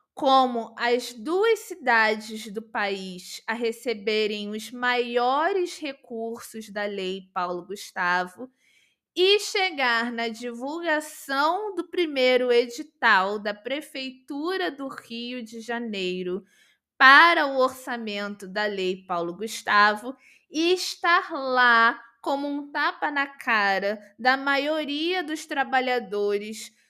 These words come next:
do audiovisual independente do Rio de Janeiro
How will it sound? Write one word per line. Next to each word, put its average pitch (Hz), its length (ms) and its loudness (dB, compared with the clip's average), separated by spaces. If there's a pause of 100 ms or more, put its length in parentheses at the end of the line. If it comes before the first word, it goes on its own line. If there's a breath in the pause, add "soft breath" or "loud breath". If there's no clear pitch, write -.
(160)
do 311 280 0
audiovisual 302 960 2
independente 233 1120 -6
do 226 120 -4
Rio 220 380 -8
de 202 160 -14
Janeiro 220 680 -2